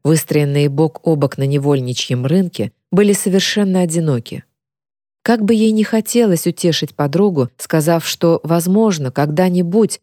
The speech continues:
она снова увидит свою мать, сама Амара в это не верит. Они мешкали слишком долго. Лавочник выходит к девушкам, уговаривая их померить нитку дешевых бус, и оскорбляется их отказом.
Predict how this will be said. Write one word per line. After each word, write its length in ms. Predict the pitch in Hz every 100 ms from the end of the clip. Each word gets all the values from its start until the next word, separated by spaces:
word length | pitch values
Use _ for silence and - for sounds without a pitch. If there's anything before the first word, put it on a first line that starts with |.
| _
она 240 | 160 190
снова 460 | 196 233 269 233 180
увидит 440 | 180 180 190 151
свою 400 | - 151 156 160
мать, 400 | 156 143 117 - _ _
сама 480 | - - 147 156 190
Амара 540 | - 139 131 123 113 143 _
в 100 | 151
это 220 | 208 214
не 180 | 170 160
верит. 580 | 131 120 113 - - - _ _ _ _ _ _ _ _ _ _ _
Они 220 | 175 185
мешкали 420 | 214 220 208 202 196
слишком 520 | 196 196 - 185 185
долго. 420 | 160 123 113 113 _ _ _ _ _ -
Лавочник 640 | 240 240 208 - 202 196
выходит 520 | 190 190 208 185 175
к 80 | 175
девушкам, 560 | 175 208 165 - 165 160
уговаривая 640 | 160 165 170 165 160 156
их 280 | - 165 -
померить 480 | 160 160 160 156
нитку 260 | 165 156 -
дешевых 560 | 147 156 165 151 151 151
бус, 300 | 185 196 - _ _
и 80 | 180
оскорбляется 880 | 175 - 202 190 202 170 135 - -
их 280 | - 143 147
отказом. 600 | - - 127 113 -